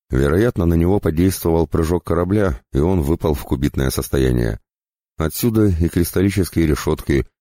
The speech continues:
молекулярное строение блюд, и это странное урич. Скорее всего, это не слово, а какой-то технический акцент, например, в спектре ультразвука.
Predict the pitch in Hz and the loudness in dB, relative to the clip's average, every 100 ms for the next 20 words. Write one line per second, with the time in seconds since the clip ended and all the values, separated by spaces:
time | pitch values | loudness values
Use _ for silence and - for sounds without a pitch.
0 | _ - 76 - 107 104 87 78 - 82 | _ -2 -2 2 0 2 0 -2 -2 0
1 | 80 71 65 76 95 - - - 98 101 | 2 2 2 2 0 -2 -14 -4 -2 -2
2 | 82 - 82 80 73 71 71 64 60 - | -6 -2 -2 0 0 -2 -2 -2 -2 -8
3 | _ _ _ _ _ - 107 110 98 - | _ _ _ _ _ -2 2 2 2 0
4 | 104 104 92 95 92 113 123 80 62 - | 2 2 2 0 0 0 2 2 0 -2
5 | 69 82 90 87 80 - - 87 - 80 | -4 -2 -2 0 -2 -2 -2 -2 -2 -4
6 | - 85 - 71 62 - _ _ - 85 | -2 -2 -2 -6 -6 -8 _ _ -6 0
7 | 95 110 113 - - - 90 - 87 - | 2 2 0 -4 -8 -2 -2 0 -2 0
8 | 76 71 73 67 60 60 | -2 0 -2 -2 -2 -4